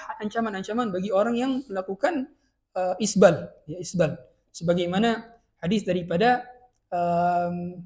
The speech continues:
daripada Sahih Bukhari dan Muslim dari hadis Abu Hurairah radhiyallahu taala anhu, "Man ma asfala minal ka'bayn, minal ka'bayn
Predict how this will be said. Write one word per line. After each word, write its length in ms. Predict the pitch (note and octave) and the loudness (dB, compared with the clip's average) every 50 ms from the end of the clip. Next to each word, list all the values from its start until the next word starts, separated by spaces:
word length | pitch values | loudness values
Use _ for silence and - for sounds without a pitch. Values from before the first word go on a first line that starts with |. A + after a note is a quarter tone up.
| - - | -14 -10
daripada 720 | - E3 F3+ F3 F3 E3+ E3+ G3+ G#3 G#3+ G#3 G#3 G3+ G#3+ - - - - _ _ _ _ - | -6 -4 -4 -4 -2 0 2 4 4 4 4 4 0 -2 -4 -8 -12 -20 _ _ _ _ -6
Sahih 320 | - F#3+ G3 A#3+ A3 F#3 | -2 2 2 4 4 2
Bukhari 400 | F#3 F3+ E3+ F3 A3 A#3+ A#3 G3 | 0 -2 -2 2 4 4 4 4
dan 80 | F3+ G3+ | 4 2
Muslim 480 | B3 A#3 - C4+ D4 F4+ F#4 - - - - _ _ - | 2 2 2 2 2 2 0 -6 -14 -18 -20 _ _ 0
dari 160 | F3+ E3+ G3 | 2 2 2
hadis 400 | F3+ F3 F#3+ A#3 A3+ - - - - - | 2 2 2 0 0 -2 -4 -10 -12 -6
Abu 160 | E3+ F#3+ G#3+ | -4 -2 0
Hurairah 320 | G3 G3+ G3 F#3+ F#3 F#3 F#3+ | 2 2 4 4 2 2 0
radhiyallahu 340 | F#3+ F#3+ G3 G3 G3 F#3+ F#3 F#3+ | 0 0 2 2 2 2 0 0
taala 240 | F3 F#3+ F#3+ F#3+ | 0 0 2 2
anhu, 240 | F#3+ A3 A#3 B3+ C#4+ | 0 0 0 0 2
"Man 240 | B3+ A3 G#3 G3+ F#3+ - _ _ _ _ _ _ _ _ _ _ _ _ _ _ _ _ _ _ _ _ _ _ - | 2 0 0 -4 -6 -10 _ _ _ _ _ _ _ _ _ _ _ _ _ _ _ _ _ _ _ _ _ _ -2
ma 160 | G#3 A#3 A#3 | 0 2 2
asfala 400 | A3+ A#3 - - - A#3 A3+ A3 | 2 2 0 0 2 4 4 4
minal 240 | G#3+ G#3+ G#3 G#3 G#3 | 4 4 2 2 2
ka'bayn, 560 | - - A3+ A3 G3+ F#3+ A#3 A#3 A#3 A#3+ - - G#3+ | 2 2 2 2 4 6 6 6 6 4 2 -2 -4
minal 320 | G#3 A#3+ G3+ G#3 G#3 G#3 | -2 0 0 0 0 0
ka'bayn 400 | G#3 A3+ G3+ G3+ G3 A#3 C4 B3 | 0 0 0 2 4 4 4 4